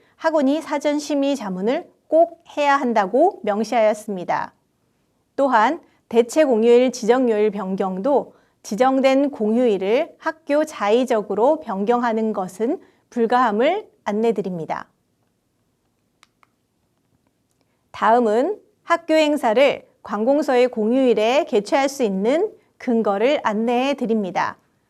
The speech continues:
내용은 다음과 같습니다. 이어서 휴업과 휴교에 대한 법적 근거에 대해 안내해 드립니다. 화면에 안내된 것처럼 비상재해 등 기타 긴급한 사정 발생 시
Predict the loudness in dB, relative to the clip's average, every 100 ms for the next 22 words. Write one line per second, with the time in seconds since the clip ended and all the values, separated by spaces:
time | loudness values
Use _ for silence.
0 | _ -4 0 2 0 0 -2 -4 _ -10
1 | -6 -2 0 -2 -4 -10 -8 -8 -8 -10
2 | _ _ _ _ _ _ _ _ _ _
3 | _ _ _ _ _ _ _ _ _ _
4 | _ _ _ _ _ _ _ _ -4 0
5 | 2 2 0 2 0 -2 _ 2 4 2
6 | -2 0 4 6 4 2 -8 _ _ _
7 | -6 0 2 2 4 2 2 0 -4 2
8 | 2 2 0 4 2 2 -2 -2 -2 -4
9 | -2 -2 -2 -2 -6 -6 -6 -8 -12 _
10 | _ _ _ _ _ _ _ 0 2 2
11 | 2 2 0 0 0 0 0 -2 -2 0
12 | 0 -2 -10 _ _ -6 0 0 2 0
13 | -2 -2 -2 -2 -2 -2 -6 -10 -4 -2
14 | -2 -4 -4 -4 -2 -2 -2 -4 -4 -2
15 | -4 -6 -6 -8 -8 -4 -6